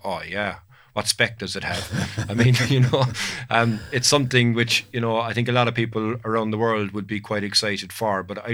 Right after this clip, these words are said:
really don't know what are they trying to do. Is just to move people from the six D onto the mirrorless system? Probably, because that is the, as they said before, that is the framework and the blueprint of what they're going to d-,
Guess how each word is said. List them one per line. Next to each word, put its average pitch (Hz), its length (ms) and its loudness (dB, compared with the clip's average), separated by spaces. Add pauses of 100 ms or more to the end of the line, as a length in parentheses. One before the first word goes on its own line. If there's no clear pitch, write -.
really 139 240 -2
don't 117 300 -2
know 123 380 0 (440)
what 117 460 0
are 107 40 -4
they 110 120 -2
trying 107 340 -2
to 110 160 -4
do. 113 300 0
Is 98 140 -2
just - 160 -4
to 107 60 -4
move 107 300 -2
people 110 300 -4
from 104 300 -6
the 101 400 -4 (220)
six - 360 -2
D 123 320 0 (500)
onto 117 480 0
the 110 100 -2
mirrorless 117 360 0
system? 123 480 -2
Probably, 127 420 -2
because 113 360 -4
that 120 140 2
is 120 260 2
the, 107 340 -4 (400)
as 98 140 -4
they 104 100 2
said 104 200 0
before, 107 380 -2
that 107 140 -4
is 101 120 -6
the - 80 -16
framework 107 540 -2
and 101 100 -4
the 101 40 -4
blueprint 107 480 -6
of 104 60 -4
what 104 140 -4
they're 104 120 -6
going 101 220 -6
to 95 100 -12
d-, 92 100 -14